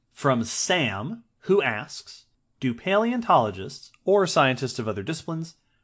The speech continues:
refer to other groups the same way they refer to non-avian dinosaurs?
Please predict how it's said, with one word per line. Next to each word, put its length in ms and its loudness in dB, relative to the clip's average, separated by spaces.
refer 420 0
to 360 -6
other 300 4
groups 600 -4
the 120 -10
same 380 -6
way 160 -4
they 120 -4
refer 520 -4
to 240 -8
non-avian 1000 -4
dinosaurs? 720 -4